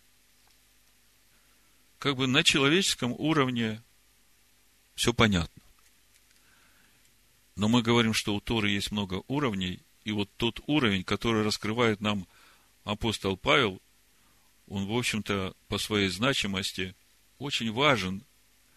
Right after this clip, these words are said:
для каждого новозаветнего верующего, чтобы понять, каким же путём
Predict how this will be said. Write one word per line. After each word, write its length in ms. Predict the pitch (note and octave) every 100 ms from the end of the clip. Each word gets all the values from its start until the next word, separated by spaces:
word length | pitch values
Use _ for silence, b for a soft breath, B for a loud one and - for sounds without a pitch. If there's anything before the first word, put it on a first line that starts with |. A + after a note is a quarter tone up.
| b b -
для 140 | G2
каждого 440 | - C#3+ B2+ G#2
новозаветнего 760 | G2+ A2 G2+ G#2 G#2+ A2+ - F#2+
верующего, 520 | G#2+ F3 F#3 - F2
чтобы 280 | F#2 G#2+ A2
понять, 520 | - C3+ B2+ F2 - - _ _ _ _ b b b b b b b _
каким 340 | - G#2 - E3+
же 140 | D3
путём 440 | - C3 C#3+ B2